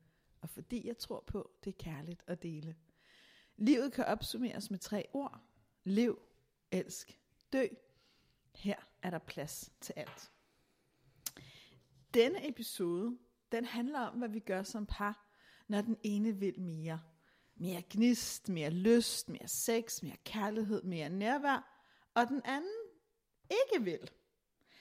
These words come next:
Den handler også om at være mand og kvinde.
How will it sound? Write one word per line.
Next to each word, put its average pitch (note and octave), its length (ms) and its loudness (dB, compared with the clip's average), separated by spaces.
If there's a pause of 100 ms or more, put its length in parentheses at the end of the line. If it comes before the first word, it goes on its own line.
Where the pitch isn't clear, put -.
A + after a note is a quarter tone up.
(360)
Den B3 160 6
handler C#4 380 4
også B3 280 2
om A3 140 0
at A#3 100 0
være G3+ 140 2
mand F#3 200 0 (160)
og G3+ 120 -4
kvinde. F3+ 360 -2